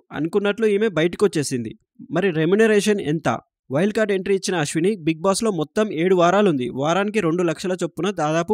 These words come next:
పద్నాలుగు లక్షలు సంపాదించినట్లు తెలుస్తుంది. వైల్డ్ కార్డ్ కంటెస్టెంట్లలో ప్రస్తుతానికైతే ఈమె ఎక్కువ మొత్తం అందుకుంది. వైల్డ్ కార్డ్ కంటెస్టెంట్లలో ఇంకా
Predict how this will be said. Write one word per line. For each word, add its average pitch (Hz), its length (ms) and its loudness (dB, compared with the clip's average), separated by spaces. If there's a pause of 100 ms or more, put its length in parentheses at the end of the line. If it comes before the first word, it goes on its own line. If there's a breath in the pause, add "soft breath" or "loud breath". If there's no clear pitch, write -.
(120)
పద్నాలుగు 180 420 0
లక్షలు 170 320 -2
సంపాదించినట్లు 165 840 -2
తెలుస్తుంది. 143 500 -2 (260)
వైల్డ్ 175 260 0
కార్డ్ 196 180 0
కంటెస్టెంట్లలో 165 680 0
ప్రస్తుతానికైతే 160 760 -2 (100)
ఈమె 165 220 0
ఎక్కువ 185 300 -2
మొత్తం 196 300 0
అందుకుంది. 135 440 -2 (320 soft breath)
వైల్డ్ 175 240 0
కార్డ్ 196 180 -2
కంటెస్టెంట్లలో 160 760 -2
ఇంకా 160 280 -2